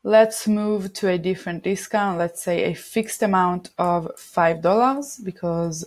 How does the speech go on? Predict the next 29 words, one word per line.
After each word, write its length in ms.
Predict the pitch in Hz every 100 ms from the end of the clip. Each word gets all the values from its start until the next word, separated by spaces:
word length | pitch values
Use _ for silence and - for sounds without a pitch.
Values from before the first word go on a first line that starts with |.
| -
I 80 | 190
don't 140 | 214
wanna 180 | 214 180
give 340 | 170 180 160 -
too 240 | - 240
much 420 | 233 233 220 - _ _ _ _ -
of 100 | 190
a 60 | 214
discount 400 | 220 220 226 220
because 240 | 202 170 -
I 160 | 196 226
don't 100 | 233
know 140 | 233
what 200 | 202 185
the 300 | 190 190 - _
product's 520 | 180 175 170 - - _
final 440 | _ 180 180 165
price 360 | 165 160 160 -
would 220 | 170 160
be. 300 | 202 285 -
And 80 | 254
I'm 80 | 277
going 180 | 294 247
to 100 | 220
change 380 | 226 214 208
the 120 | - 190
text 480 | - 180 175 - -
at 240 | 190 190
the 120 | 165